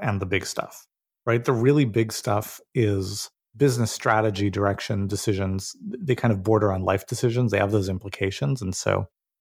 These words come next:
even if it's my decision, you know, you have to be on board. Like, we have to be on the same page. And I think anyway, it's just,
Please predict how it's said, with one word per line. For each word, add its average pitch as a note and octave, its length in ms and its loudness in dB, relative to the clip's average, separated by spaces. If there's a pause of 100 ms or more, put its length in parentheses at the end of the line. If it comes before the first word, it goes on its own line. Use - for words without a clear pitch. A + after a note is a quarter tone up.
(140)
even C3 180 4
if A#2 80 6
it's - 160 -2
my G2+ 100 4
decision, F#2+ 640 -2
you B2+ 120 -2
know, G2 80 2
you G2+ 180 -4
have G#2 200 -2
to - 80 -12
be F#2+ 120 -4
on F#2 220 -2
board. F#2 420 0
Like, G2 220 0
we F#2 80 2
have F2 140 -4
to G#2 120 -4
be F#2 220 -4
on F#2 160 0
the G2 40 -2
same F2+ 240 -2
page. A#2+ 520 -4 (360)
And C#3 140 -2
I D#3+ 100 4
think D3+ 200 4
anyway, A#2 280 4
it's F2+ 140 -4
just, - 240 -10